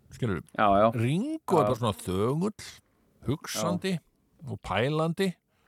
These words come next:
Speaker 1: Hann hlu-,
Speaker 2: Já.
Speaker 1: hann er alltaf við hlið-, alltaf við hliðina á Paul McCartney og svona,
Speaker 2: Já, já.
Speaker 1: með, með svona hugsunarsvip.
Speaker 2: Já, já.
Speaker 1: Og, og svona, og svo sest hann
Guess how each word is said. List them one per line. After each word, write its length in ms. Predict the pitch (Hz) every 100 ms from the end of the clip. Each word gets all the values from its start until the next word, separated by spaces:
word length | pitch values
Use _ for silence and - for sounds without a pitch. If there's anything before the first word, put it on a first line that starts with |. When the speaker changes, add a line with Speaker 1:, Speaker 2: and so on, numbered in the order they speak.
| _
Speaker 1:
Hann 100 | 120
hlu-, 200 | 107 131 123
Speaker 2:
Já. 20 |
Speaker 1:
hann 160 | 123
er 140 | 123 110
alltaf 240 | - 131
við 80 | 104
hlið-, 300 | 104 123 156
alltaf 240 | 151 120 110
við 140 | 95
hliðina 320 | 117 170 202
á 60 | 143
Paul 120 | 135
McCartney 600 | 120 131 170 185 185 180
og 80 | 165
svona, 200 | 143 147 139 117 95
Speaker 2:
Já, 160 | 104 104
já. 140 | 101 110
Speaker 1:
með, 320 | 117 135 131
með 200 | 113 120 110
svona 160 | 101 92
hugsunarsvip. 640 | 117 170 196 185 185 185 - - - - - _ _ -
Speaker 2:
Já, 80 | 113 113
já. 120 | 113 113 - -
Speaker 1:
Og, 400 | 123 131 131 - _ _
og 260 | - 131 131
svona, 220 | 135 131 127 120 - -
og 180 | - 131
svo 160 | 202 240 208 151 - -
sest 420 | - 160 - -
hann 240 | 165 185